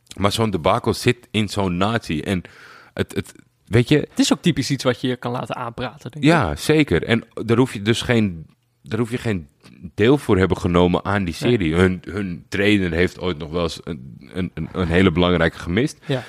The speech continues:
Speaker 1: Dus het, het zijpelt over zo'n ploeg. Het gaat in praatprogramma's erover. Je opa begint erover. Het, ze weten er gewoon van. Maar dit was wel het moment toen Harry Maguire hem in de kruising schoot. Toen
Speaker 2: Ja.
Speaker 1: dacht ik, "Oei."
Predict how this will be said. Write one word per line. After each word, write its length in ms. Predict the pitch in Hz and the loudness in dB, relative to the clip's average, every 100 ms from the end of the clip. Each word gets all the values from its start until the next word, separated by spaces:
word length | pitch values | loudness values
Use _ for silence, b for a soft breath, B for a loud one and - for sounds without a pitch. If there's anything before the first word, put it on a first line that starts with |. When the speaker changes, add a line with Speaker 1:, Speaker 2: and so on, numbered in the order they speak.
| B | B
Speaker 1:
Dus 140 | 120 | -2
het, 280 | 135 - - | 0 -2 0
het 160 | 131 - | -2 0
zijpelt 480 | - 156 175 147 107 | 0 2 4 2 2
over 200 | 113 - | 0 0
zo'n 240 | 110 98 | -4 -2
ploeg. 320 | - 160 - | 4 4 2
Het 180 | - - | -6 -4
gaat 260 | 107 98 101 | -4 -4 -4
in 120 | 101 | 0
praatprogramma's 760 | 117 120 - 104 107 98 95 | 2 2 0 -4 -4 -4 -4
erover. 440 | 95 87 87 - 87 B B | -4 -2 -4 -4 -8 B B
Je 140 | - - | -8 2
opa 360 | 131 - 107 | 2 6 4
begint 360 | 90 87 92 85 | 2 -2 -2 -2
erover. 460 | 90 87 90 90 - B B - | -2 -2 -2 -6 -8 B B -10
Het, 160 | 107 - 117 | -10 -10 -8
ze 200 | 107 107 | -4 -4
weten 380 | 90 117 123 101 | 0 0 2 -2
er 80 | 90 | -4
gewoon 260 | - 90 | -2 -4
van. 240 | 85 98 80 | -2 -4 -2
Maar 140 | 87 | -4
dit 180 | 80 143 | -2 0
was 140 | 123 | 0
wel 140 | 90 120 | 2 2
het 100 | 117 | 2
moment 520 | 104 98 131 107 71 | 0 0 -2 -4 -8
toen 180 | 104 95 | -2 0
Harry 220 | 90 92 87 | 2 0 -2
Maguire 460 | - 92 113 127 98 | -2 0 2 2 0
hem 100 | 90 | -2
in 80 | 87 | -4
de 60 | |
kruising 460 | 90 101 110 - 139 | -2 0 0 2 2
schoot. 240 | - 143 | 2 -2
Toen 100 | 151 | 0
Speaker 2:
Ja. 60 | 127 135 | 2 2
Speaker 1:
dacht 160 | 131 | 2
ik, 80 | - | 4
"Oei." 240 | 208 117 | 6 6